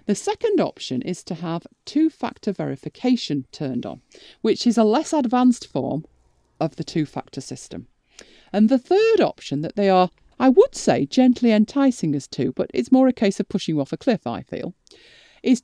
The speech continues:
full two-factor authentication. And they are really pushing you, aren't they? I said to you, "Be careful when you install ten point two point something," um, because there's this screen.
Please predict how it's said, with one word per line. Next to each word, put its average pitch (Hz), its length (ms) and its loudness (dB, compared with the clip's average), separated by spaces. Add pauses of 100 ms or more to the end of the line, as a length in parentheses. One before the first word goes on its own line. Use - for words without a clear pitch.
(140)
full 392 240 6
two-factor - 640 -2
authentication. 175 840 -6 (520)
And 185 300 -4 (760)
they 381 200 8
are 427 280 4
really 370 280 10
pushing 165 380 -2
you, 139 160 0
aren't 214 220 2
they? 113 200 -2
I 185 100 0
said 302 280 0
to 240 100 0
you, 254 180 8
"Be 175 120 2
careful 269 420 2
when 254 140 6
you 226 140 8
install 208 640 2 (640)
ten 180 240 -4
point 165 260 -2
two 160 200 -2
point 147 240 0
something," - 480 -4 (720)
um, 170 340 2 (380)
because - 380 2
there's 214 240 4
this 214 200 0
screen. 240 500 2